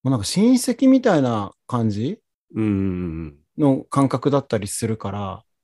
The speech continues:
Speaker 1: そう。
Speaker 2: あー、そうか。
Speaker 1: 抵抗はないわけよ。
Speaker 2: あー、なるほどね。親戚ね。親戚感覚ね。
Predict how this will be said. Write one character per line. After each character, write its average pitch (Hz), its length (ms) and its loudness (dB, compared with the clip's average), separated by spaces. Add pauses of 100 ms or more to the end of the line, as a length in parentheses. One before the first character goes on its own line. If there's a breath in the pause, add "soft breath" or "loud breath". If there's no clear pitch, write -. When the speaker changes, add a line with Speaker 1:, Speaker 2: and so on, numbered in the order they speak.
(160)
Speaker 1:
そ 117 480 -2
う。 - 240 -20
Speaker 2:
あ 85 180 -10
ー、 - 20 -10
そ 95 140 -12
う 85 40 -16
か。 175 140 -8
Speaker 1:
抵 180 160 -2
抗 160 200 2
は 147 120 6
な 147 160 4
い 117 80 0
わ 98 100 -6
け - 140 -18
よ。 87 100 -16
Speaker 2:
あ 104 260 -4
ー、 - 40 -2
な 98 100 -4
る 110 60 -4
ほ 113 80 -2
ど 110 60 0
ね。 113 180 -2
親 147 340 -4
戚 156 340 -6
ね。 151 300 -4
親 147 320 -14
戚 - 320 -20
感 156 220 -8
覚 - 180 -8
ね。 69 220 -14